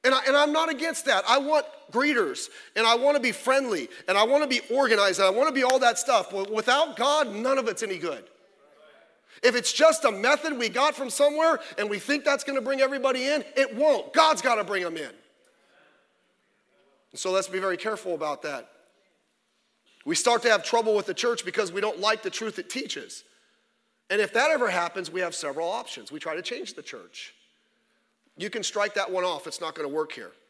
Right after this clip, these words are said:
You can criticize the church. That's up to you. I, I'll never understand that, how people come in and criticize. It's like, "Hey, look, if it's not for you, go find one that is." Okay? Or you leave the church.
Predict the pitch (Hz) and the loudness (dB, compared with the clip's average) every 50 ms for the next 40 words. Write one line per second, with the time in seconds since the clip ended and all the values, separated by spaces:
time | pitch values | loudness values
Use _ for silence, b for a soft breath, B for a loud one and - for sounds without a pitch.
0 | _ _ _ _ _ _ _ _ _ _ _ _ _ _ _ _ _ 160 202 190 | _ _ _ _ _ _ _ _ _ _ _ _ _ _ _ _ _ -8 -6 -4
1 | 233 226 196 - 247 285 302 302 - - 220 190 175 160 - 165 147 - - 160 | -4 -6 -2 0 0 0 2 0 0 2 2 2 2 0 -4 -8 -10 -6 -6 -6
2 | 123 98 - - - 196 233 - - 254 - - 220 220 254 285 - - - _ | -6 -6 -10 -6 -6 -6 -6 -6 -8 -8 -10 -10 -10 -10 -8 -10 -10 -12 -14 _
3 | _ _ _ _ _ _ _ _ _ _ _ _ _ _ _ _ _ b b b | _ _ _ _ _ _ _ _ _ _ _ _ _ _ _ _ _ b b b
4 | b b - 196 - 214 226 262 269 285 285 285 262 254 - - 262 240 233 196 | b b -8 -6 -4 -4 -2 -2 0 0 0 -2 -2 -4 -6 -6 -6 -6 -6 -6
5 | 160 147 160 160 - 220 220 208 202 170 - 214 208 202 185 165 - - 196 180 | -8 -8 -8 -8 -8 -8 -8 -8 -8 -10 -10 -10 -8 -8 -10 -10 -10 -8 -8 -8
6 | 170 - 151 117 110 123 - - - 233 220 185 226 262 262 254 185 - - 156 | -8 -10 -12 -14 -16 -18 -20 -16 -12 -12 -10 -8 -10 -8 -6 -6 -6 -6 -8 -12
7 | 170 170 - - 254 311 - - 254 233 277 294 208 247 247 247 - 247 254 254 | -12 -10 -10 -8 -10 -10 -10 -12 -12 -10 -10 -8 -6 -8 -8 -8 -8 -10 -10 -10
8 | 247 240 254 262 254 233 240 320 466 494 359 269 214 190 - - - - - _ | -8 -10 -8 -6 -6 -8 -8 -8 -10 -12 -12 -14 -16 -16 -16 -16 -16 -18 -20 _
9 | _ _ _ _ _ _ _ _ _ _ _ _ _ _ _ _ _ _ _ _ | _ _ _ _ _ _ _ _ _ _ _ _ _ _ _ _ _ _ _ _
10 | _ - 196 190 196 254 285 285 - - - _ _ _ _ _ _ _ _ _ | _ -4 -2 -2 -2 -2 -4 -10 -16 -20 -20 _ _ _ _ _ _ _ _ _
11 | _ _ _ _ _ _ _ _ _ _ _ 185 196 196 208 208 202 214 247 277 | _ _ _ _ _ _ _ _ _ _ _ 0 0 0 0 -2 -4 -4 -6 -6
12 | 269 180 160 147 - - 123 92 - _ _ - - - - | -8 -10 -12 -14 -14 -14 -16 -16 -20 _ _ -20 -18 -18 -20